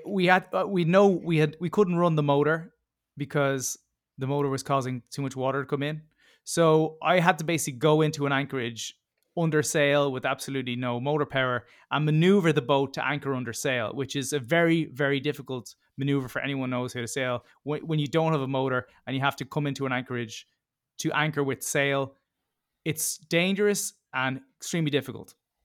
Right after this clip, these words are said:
Uh, never done it before, but managed to pull it off. Managed to pull it off in the ca-, in the main city of, of Guadeloupe in, in Puerto Prieto.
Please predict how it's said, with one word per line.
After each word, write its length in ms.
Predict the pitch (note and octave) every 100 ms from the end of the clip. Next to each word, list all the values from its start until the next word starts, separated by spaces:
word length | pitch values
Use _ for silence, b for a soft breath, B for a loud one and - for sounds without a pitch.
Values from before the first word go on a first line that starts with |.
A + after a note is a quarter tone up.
| _ _ _ _ _ _ _ _ _ _ C3+
Uh, 600 | C3 C3+ C3 C3 C3+ C3+ - -
never 240 | E3+ E3+
done 160 | E3+ E3
it 60 | C#3+
before, 560 | - D3 C#3+ D3 - _ _ _ _ _ _ _ _ _ _ _ _
but 340 | D#3+ D#3+ D#3 -
managed 300 | E3 F3 -
to 60 |
pull 200 | - C3
it 60 | A2+
off. 260 | G2+ - _ _ _ _ _ _
Managed 260 | C#3 C#3 C3+
to 60 |
pull 140 | - B2+
it 60 |
off 160 | A#2 A2+
in 120 | D3+
the 60 | C#3
ca-, 200 | - D3
in 180 | D#3 C#3
the 80 | B2
main 280 | B2 C#3+ C#3
city 300 | C#3 B2 A#2
of, 220 | G#2+ -
of 220 | G#2+ A2
Guadeloupe 460 | - A2+ A2 A2+ A2
in, 180 | A2 A2 -
in 200 | A#2+ A2+ _
Puerto 260 | B2 A2+
Prieto. 400 | A2 A#2+ - A2